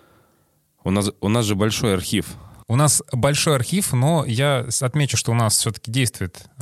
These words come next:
Speaker 2: положение об электронном документообороте, об электронном архиве, и в соответствии с ним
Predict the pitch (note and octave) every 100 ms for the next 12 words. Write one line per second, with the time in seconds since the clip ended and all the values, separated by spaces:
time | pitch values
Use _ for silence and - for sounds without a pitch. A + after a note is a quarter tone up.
0 | G2+ G#2 A2+ A#2 G2+ F#2 F#2 G2+ A#2 G#2+
1 | G2 F#2+ G#2 G2+ G2+ A#2 E3+ F#3+ B2 G#2+
2 | G#2+ - A#2 G#2 G2 - E3 D#3+ B2+ -
3 | - - - - B2+ - A#2+ B2 A#2 -
4 | A2 - D3 F#3